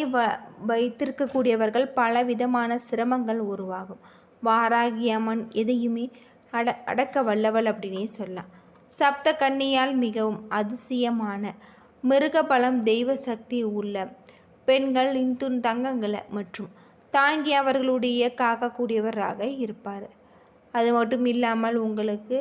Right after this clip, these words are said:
பிள்ளைகளுடைய வாழ்க்கையில இருக்கக்கூடிய பிரச்சனைகளுக்கு தீர்வு கிடைக்கும் அப்படின்னும் சொல்லப்படுது. சப்த கன்னிகளில் மிகவும் வித்தியாசமானவர் அப்படின்னே சொல்லலாம். மிருகப்பல்லும்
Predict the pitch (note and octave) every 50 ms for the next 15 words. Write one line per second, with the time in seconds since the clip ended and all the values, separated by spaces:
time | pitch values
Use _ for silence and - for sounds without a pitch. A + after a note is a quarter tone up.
0 | C#4+ - - - - - - - - - _ _ - _ _ _ - C#4 C4+ C#4+
1 | D4 D4+ D4+ D4 C#4+ C#4 B3 C4 C4 B3+ B3 A#3 A#3+ A3+ A3+ B3 C4 B3+ - C4
2 | B3+ C4 B3 A3 G#3+ G#3+ - - G#3+ - - A3 G#3 G#3+ G#3+ A3 A#3 A3 A3 A3
3 | G#3+ - - - A#3+ B3 A#3+ A#3+ G#3+ G3+ G#3 - - - - - - - - _
4 | _ _ _ _ - D4+ D4+ D#4+ E4 E4 E4 E4 D4 C#4 C4+ C4 C4+ - C4 C4
5 | B3 G#3+ A3+ G#3+ G#3 G#3 G#3 A#3+ A#3+ - - G#3+ F#3+ F#3 F3+ F3+ - F#3 F3+ F#3
6 | G3+ A#3 C#4+ - - - - _ _ _ _ _ - - D#4 C4 C4 - - C#4
7 | C#4 C#4 C4 B3+ C4 C4+ C#4 C#4 C4+ C4 C4+ C#4 C4+ B3 A#3+ A#3 A3+ B3+ B3+ B3
8 | B3 B3+ B3+ B3+ - - - - - _ _ _ - A3+ B3 B3+ B3 - - C4
9 | C4 C4+ C4+ C4+ C#4 C4 B3+ A#3+ A3+ A3 A3 A3+ G#3+ G#3+ G#3 A3 A3 - - -
10 | - A3 G#3 G#3 G#3 G3+ G#3+ G#3 G#3+ A3 F#3+ F#3+ F3+ - F3+ G3 G3+ G3+ G#3+ G#3
11 | G#3+ G#3+ G#3+ G#3+ - G3+ G3+ G3+ G#3 A3+ C4 D4+